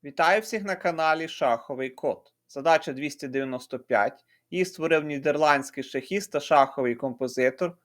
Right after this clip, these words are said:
Генрі Венінг. Хід білих, білі мають виграти. Знайдіть розв'язок. У нас туровий еншпіль, білих на пішака більше. Але чорні загрожують поставити туру за прохідним пішаком.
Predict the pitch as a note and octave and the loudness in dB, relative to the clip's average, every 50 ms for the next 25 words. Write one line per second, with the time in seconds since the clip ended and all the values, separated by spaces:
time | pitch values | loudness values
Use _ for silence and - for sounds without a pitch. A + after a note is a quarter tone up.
0 | _ _ - C#3+ D3 C3+ B2+ C3 B2+ C3+ C#3+ D3+ D3 C#3+ _ _ C3+ C#3 C3+ B2 | _ _ -14 -2 2 2 2 4 2 0 -4 -4 -6 -8 _ _ 0 4 6 6
1 | G#2+ F#2+ E2 C#2+ C2+ - _ _ _ _ _ _ _ _ _ _ _ _ - - | 6 4 0 -10 -16 -20 _ _ _ _ _ _ _ _ _ _ _ _ 2 6
2 | G#3+ F#3+ D3+ - F3+ D#3+ C3+ B2+ C3 D3 F3 F#3 - - F#3 E3 C#3 C#3+ D#3 D3+ | 6 6 6 2 -2 0 2 2 2 2 0 -2 -4 -10 -14 -4 0 0 4 4
3 | D3 C#3 C3 B2+ A#2+ A#2+ A#2+ A#2 - B2+ C3+ C3 A#2+ B2 A#2+ - - - _ _ | 4 4 4 4 4 4 4 2 -2 0 2 2 2 2 0 -10 -12 -16 _ _
4 | - _ _ _ _ _ _ _ _ - A2+ A#2 B2 C3 C3+ C3+ C3 D3+ D3+ C#3+ | -20 _ _ _ _ _ _ _ _ -20 -16 -6 2 2 2 2 4 0 -2 -2
5 | - C#3 C3 B2 A2+ A2 - - - - - - - _ _ _ _ _ _ _ | 0 0 2 2 2 0 -4 -14 -20 -20 -20 -20 -20 _ _ _ _ _ _ _
6 | _ _ _ _ _ _ _ _ _ _ _ _ _ _ _ _ _ _ _ _ | _ _ _ _ _ _ _ _ _ _ _ _ _ _ _ _ _ _ _ _
7 | _ _ _ _ _ _ _ _ _ _ _ _ _ _ _ _ _ _ _ _ | _ _ _ _ _ _ _ _ _ _ _ _ _ _ _ _ _ _ _ _
8 | _ _ _ _ _ _ _ _ _ _ _ _ _ _ _ _ _ _ _ _ | _ _ _ _ _ _ _ _ _ _ _ _ _ _ _ _ _ _ _ _
9 | _ _ _ _ _ _ _ _ _ _ _ _ E3 F3+ G#3 A#3 A#3 - - - | _ _ _ _ _ _ _ _ _ _ _ _ 2 4 4 4 2 0 -2 0
10 | F3+ F3+ E3+ D#3 D3 C#3+ - - G#2+ A#2 A#2+ A#2+ B2 - - _ - G3 G3 - | 2 4 4 4 4 0 0 2 0 0 0 -2 -6 -12 -12 _ -10 -10 -10 -12
11 | _ - C3+ C3 D3+ E3+ F3+ F#3 E3+ E3 D#3 D3 C#3+ - - - - C#3+ - - | _ -16 -6 0 0 2 2 2 0 0 -2 -2 -2 -4 -10 -6 -6 -4 0 2
12 | C#3+ C#3 B2 B2 B2+ A2+ - - - - - _ _ _ _ _ _ _ _ _ | 2 2 2 -2 -8 -10 -10 -14 -18 -20 -20 _ _ _ _ _ _ _ _ _
13 | _ - F3+ G#3+ B3 A#3+ A3+ - - G3 G#3 G#3 A3 G#3 F#3 G3 F#3 E3 E3+ F3+ | _ 4 4 6 6 4 0 2 4 6 6 6 4 0 2 2 2 4 4 2
14 | F3+ F3 F3 E3 D3+ - - D3 - - - D#3+ D3+ D3 D3 C#3+ D3 D3 C3+ - | 2 2 0 -4 -6 -6 -12 -14 -10 2 4 6 8 8 6 4 2 -6 -12 -10
15 | - D#3 E3 F#3+ F#3+ F3+ - C#3+ C3+ D3+ D3 - C#3 C3+ - - B2+ B2 B2+ B2+ | -10 -6 -4 -4 -6 -2 2 4 4 4 2 -2 -8 -10 -10 -10 -14 -10 -10 -10
16 | B2 A#2+ B2 B2 - - B2 A#2 _ _ G#2+ - | -10 -10 -12 -14 -14 -12 -14 -14 _ _ -14 -14